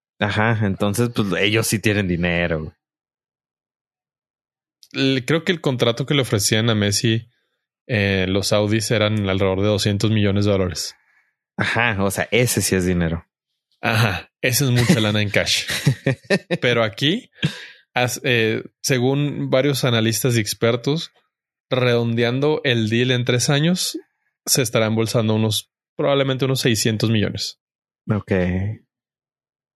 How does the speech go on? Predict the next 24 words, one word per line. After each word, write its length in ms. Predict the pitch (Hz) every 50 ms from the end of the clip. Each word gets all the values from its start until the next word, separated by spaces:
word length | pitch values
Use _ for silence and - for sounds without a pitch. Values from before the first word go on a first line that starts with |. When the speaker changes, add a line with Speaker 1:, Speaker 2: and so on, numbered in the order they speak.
| _ _ _ _ _ _ _ _ _ _ _ _ _ _ _ _ _ -
Speaker 1:
No, 160 | - 113 123
Speaker 2:
Entonces, 400 | 135 147 156 151 165 - - 101
Speaker 1:
pues, 160 | 95 107 - -
como 160 | - 127 123
que 100 | - 120
sí 140 | - - 120
Speaker 2:
sí. 80 | 123
Speaker 1:
le 640 | 131 139 139 143 139 139 131 127 123 117 117 113 110 -
convino, 440 | - 104 95 101 120 139 143 127 127
¿no? 180 | 151 196 214 _ _ _ _ _ _ _ _ _
Poquillo. 400 | - 110 - 147 160 185 202 208 _ _ _ _ _ _ _ _ _ -
Speaker 2:
Le 160 | 123 117 113 104
convino 200 | 120 113 113 117
un 40 |
poquillo. 380 | 113 127 120 151 156 165 175 - - -
Y 220 | 175 190 214 247 -
a 220 | - 120 113 117 123
Apple, 340 | 131 - - 220 262 - - - - _ _ _ _ _ _ _ _ _ _ _ _ _
pues 240 | - 123 117 110 - -
ahora 560 | - 123 113 110 110 113 117 113 113 113 - -
se 140 | - - 113
va 80 | 107
a 20 | 107
volver 600 | 104 110 107 104 104 104 104 101 107 104 -